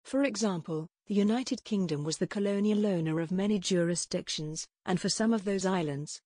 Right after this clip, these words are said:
independence from the U K ended their reliance on U K registrations.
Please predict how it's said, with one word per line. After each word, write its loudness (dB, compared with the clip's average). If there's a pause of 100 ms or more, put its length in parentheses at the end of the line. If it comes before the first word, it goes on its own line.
(140)
independence 2
from -2
the 0
U 0
K -4
ended 0
their 0
reliance 2
on 0
U 2
K 0
registrations. -2